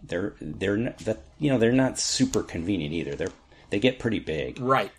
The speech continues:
Speaker 1: Uh, the sm-, the small ones are pretty nice, and the really good ones, of course, are really expensive. You know, the, the fo-, the folding ones, and, you know, those. And that, so that, what you just asked, the question you asked, um, what are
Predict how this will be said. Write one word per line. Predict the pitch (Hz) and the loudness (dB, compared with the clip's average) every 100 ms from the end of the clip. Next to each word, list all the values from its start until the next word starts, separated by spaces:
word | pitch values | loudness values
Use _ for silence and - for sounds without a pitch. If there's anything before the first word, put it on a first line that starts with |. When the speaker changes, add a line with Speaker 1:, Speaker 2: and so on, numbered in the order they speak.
| _ | _
Speaker 1:
Uh, | 85 80 | -4 -2
the | 95 | -2
sm-, | - 160 - | -2 -2 -4
the | 117 120 | -4 -2
small | - 202 202 | 8 10 10
ones | 120 | 8
are | 80 | 4
pretty | - 76 | 0 -2
nice, | 71 67 - - - - | -2 -6 -8 -10 -16 0
and | 110 104 | 4 4
the | |
really | 101 120 131 | 10 12 12
good | 131 113 | 12 10
ones, | 82 82 | 6 -2
of | 82 - | -6 -8
course, | - 67 65 - | -4 -2 -2 -4
are | 82 73 | -4 -4
really | 65 69 | -4 -8
expensive. | 65 - - 58 - - _ - - - - _ | -12 -12 -12 -10 -10 -12 _ -20 -20 -20 -20 _
You | - | -6
know, | 80 | -4
the, | 71 - | -4 -4
the | - | -4
fo-, | 82 113 - | 2 2 2
the | 90 | 0
folding | - 85 80 76 73 | 4 4 4 -2 -4
ones, | 73 73 67 | -4 -4 -4
and, | 67 65 | -4 -6
you | 78 | -6
know, | 73 67 | -8 -8
those. | 65 60 - - - - | -6 -6 -10 -14 -20 0
And | 110 | 4
that, | 151 - - | 6 4 2
so | 139 | 2
that, | 131 208 220 | 4 4 2
what | - - | -4 -2
you | 127 | 2
just | 147 147 | 2 2
asked, | - 101 135 - | 0 0 -2 -4
the | |
question | - 98 90 98 | -2 0 0 -2
you | 90 - | -6 -4
asked, | 85 87 - - - _ _ _ - _ | -4 -4 -6 -12 -20 _ _ _ -20 _
um, | 95 90 82 92 - - | -6 -4 -4 -8 -14 -16
what | 92 87 95 101 - | -14 0 4 4 4
are | 85 | 0